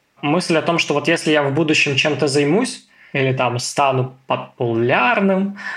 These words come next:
а, или там буду где-то работать на какой-то должности, допустим, ну, неважно, на самом деле, даже где работать,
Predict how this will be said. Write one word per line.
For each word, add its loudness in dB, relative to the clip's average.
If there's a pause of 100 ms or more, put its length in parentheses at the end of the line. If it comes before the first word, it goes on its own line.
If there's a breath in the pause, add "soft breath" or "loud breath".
(140 loud breath)
а, 2
или 2
там 0
буду 0
где-то 0
работать 0
на 0
какой-то -2
должности, 0
допустим, 0
ну, 2
неважно, 2
на 2
самом 0
деле, 2
даже 0
где 2
работать, 0